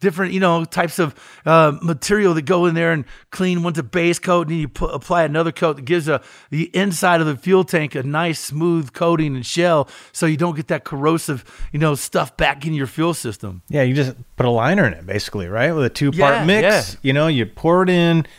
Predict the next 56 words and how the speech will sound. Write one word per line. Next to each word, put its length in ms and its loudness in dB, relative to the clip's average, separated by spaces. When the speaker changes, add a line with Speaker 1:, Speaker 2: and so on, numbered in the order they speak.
Speaker 2:
and 160 0
you 100 0
roll 300 2
it 80 0
around 240 2
the 80 0
tank. 480 -2
Speaker 1:
Yep. 360 2
Speaker 2:
You 60 -4
know, 120 2
make 160 2
sure 160 0
all 100 8
the 60 2
surfaces 520 -2
are 120 0
nice 240 0
and 100 -6
coated. 400 -2
Dump 260 -2
out 220 2
the 80 -2
rest, 480 -2
let 200 0
it 100 -4
dry, 440 2
and 360 -2
bam, 320 -2
you 80 -2
got 140 4
a 40 2
brand 720 4
new 420 2
fuel 280 -2
tank, 240 -2
at 40 -8
least 160 -4
on 120 0
the 80 -2
inside, 500 0
and 80 -4
then 100 0
you 60 0
can 80 2
do 100 6
whatever 220 4
kind 140 -2
of 60 -2
Speaker 1:
Yeah. 100 2
Speaker 2:
coating 260 4
you 60 4
want 140 4
on 40 2
the 100 4
outside. 400 0
So 160 0